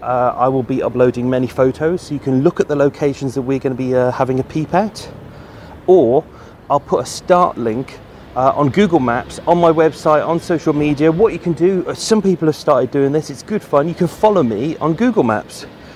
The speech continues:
And actually it'd be nicer, 'cause at the moment we're still in lockdown, uh, the street's very quiet, very quiet, like, really scary quiet. So, uh, have a look on Google Maps, you can see actual people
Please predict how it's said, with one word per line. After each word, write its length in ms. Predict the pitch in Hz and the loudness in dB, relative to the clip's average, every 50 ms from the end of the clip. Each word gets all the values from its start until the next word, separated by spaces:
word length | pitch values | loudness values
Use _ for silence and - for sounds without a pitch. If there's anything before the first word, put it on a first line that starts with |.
| - - - - - - | -20 -20 -20 -10 -6 -2
And 120 | 151 185 | 0 0
actually 240 | 185 - - - 147 | 0 -2 -4 -4 -4
it'd 140 | 80 98 120 | -4 -2 -2
be 100 | 139 131 | -2 0
nicer, 400 | 135 143 156 151 - - 127 117 | 2 2 0 0 -2 -4 -10 -10
'cause 160 | - 127 123 | -8 -6 -6
at 100 | 139 - | -6 -4
the 60 | 123 | -4
moment 500 | 131 165 196 185 131 117 120 123 - - - - - | -2 -2 0 0 -2 -2 -4 -6 -8 -12 -18 -12 -8
we're 80 | - 127 | -6 -6
still 240 | - - - 175 156 | -4 0 2 2 4
in 220 | 147 135 131 107 - - - - - - | 4 2 0 -2 -6 -10 -20 -14 -4 0
lockdown, 500 | 135 139 - - - 117 113 113 117 110 - - - - - - - - - - | 0 0 0 0 0 0 0 0 -2 -4 -8 -14 -20 -20 -20 -20 -20 -18 -12 -6
uh, 140 | - 139 143 | -4 -4 -4
the 80 | 123 | -4
street's 400 | - - - - 160 151 - - | -6 -10 -6 -4 -4 -4 -4 -6
very 400 | - 117 104 143 151 151 143 143 | -10 -2 2 4 6 6 4 4
quiet, 500 | 131 - - 120 101 95 87 90 - - - - - - - - - - - - - - - - | 0 0 2 2 2 2 0 -2 -6 -10 -16 -20 -20 -20 -20 -20 -20 -20 -20 -20 -20 -20 -18 -6
very 380 | 90 147 127 113 101 98 95 | 0 2 2 2 2 2 0
quiet, 400 | - - - 123 87 82 87 - | -2 0 2 2 2 0 -2 -4
like, 140 | 135 - - | -2 -2 -2
really 640 | - 135 131 147 156 160 156 156 143 143 139 131 135 | -2 -2 0 0 0 0 2 2 2 2 2 2 0
scary 400 | 131 - - - 127 120 110 117 | -2 -2 -2 0 0 2 0 0
quiet. 440 | 110 - 107 95 87 87 - - - - - - - - - - - - | -2 -2 -2 -2 -2 -4 -8 -12 -18 -20 -20 -20 -20 -20 -20 -18 -18 -18
So, 380 | - - - 131 123 120 127 - - - | -18 -6 -2 2 2 2 2 0 -2 -4
uh, 720 | 135 123 123 120 123 120 120 120 120 120 117 117 117 113 - | -2 2 2 4 4 4 4 4 4 4 4 4 2 0 0
have 200 | - 156 160 151 | -2 -2 0 2
a 20 | |
look 180 | 156 156 - - | 2 2 2 2
on 100 | 151 139 | 0 0
Google 260 | 139 156 151 143 160 | 2 0 0 0 0
Maps, 260 | 151 170 175 - - | 0 -2 -2 -4 -6
you 60 | 160 | -4
can 100 | - 165 | -4 -4
see 240 | 147 - - 170 - - | -4 -4 -6 -6 -6 -8
actual 420 | 127 127 - - - - 156 180 180 | -10 -10 -10 -10 -4 0 0 0 0
people 460 | - - 110 92 - - 117 131 | -2 -6 -8 -8 -4 -2 0 0